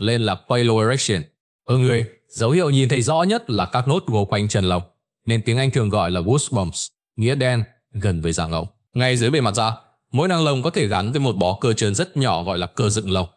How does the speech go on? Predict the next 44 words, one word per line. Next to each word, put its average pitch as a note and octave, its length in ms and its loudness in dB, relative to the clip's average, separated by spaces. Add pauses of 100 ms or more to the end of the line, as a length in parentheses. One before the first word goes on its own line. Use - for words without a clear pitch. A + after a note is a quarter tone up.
(340)
hay F2 340 -4
erectable. F2+ 560 -4 (680)
Khi - 160 -2
bó G#2+ 140 2
cơ D3+ 140 -2
này B2+ 120 0
co G#2+ 180 0
lại, F#2 260 0 (280)
nó F#2+ 260 -2
kéo G#2+ 140 0
nang B2+ 200 0
lông B2 160 0
nghiêng B2+ 240 4
hơn A#2 260 2 (360)
và G2 160 -2
làm A#2+ 180 0
phần A#2 220 -2
da C#3 200 0
xung C#3 240 0
quanh C3 160 -2
nhô A#2+ 160 0
lên. G2 180 0 (400)
Vì B2+ 180 2
hàng D3+ 200 2
nghìn D#3 180 4
đơn E3+ 160 2
vị D3+ 120 2
nhỏ G#2 260 2
cùng G2 200 0
hoạt F#2 140 0
động, F2 180 0 (400)
bề G2+ 160 2
mặt G2+ 180 2
da G#2+ 280 2 (140)
trở - 120 -2
nên F#2 160 0
lấm F2 220 0
tấm F2+ 280 -2 (540)
và G#2+ 200 0
lông D#3 220 2
đồng A2+ 200 2
loạt F#2 180 0
dựng F2+ 180 -2
đứng. E2+ 240 -2